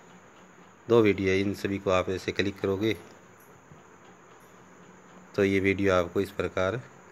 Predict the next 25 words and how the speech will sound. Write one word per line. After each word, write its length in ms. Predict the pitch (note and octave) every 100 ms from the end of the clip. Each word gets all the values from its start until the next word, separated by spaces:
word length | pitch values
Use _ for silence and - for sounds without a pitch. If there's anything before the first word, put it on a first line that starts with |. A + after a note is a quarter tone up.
| -
लिस्ट 220 | F#2 -
आप 100 | F2
देख 180 | G2 G2+
सकते 320 | G2 - G2+
हो 120 | G2+ - - - - - - - - - -
और 100 | F#2+
वापस 360 | F#2 F2+ F#2+ -
भी 160 | F#2 F2+
कर 140 | -
सकते 340 | F2+ F#2 - F#2
हो। 240 | F#2 F2+ - - - - - - - -
इकोनॉमिक्स 520 | - F#2 G2+ G2+ G2 -
से 100 | F#2
संबंधित 400 | G2 F#2+ F#2 F#2+
ये 160 | F#2 F#2
आप 160 | F2+ -
पांच 240 | F#2 F#2 -
वीडियो 340 | F#2 F#2 A#2+ C3 - - - - - - - - -
देख 180 | A2 A2+
सकते 300 | - - F#2
हैं। 120 | F2
ऐसे 220 | D#2+ - D#2 - - - - - - - - - - - - - - - - - - -
ये 120 | F#2+
लिस्ट 260 | G2 -
है 120 | G#2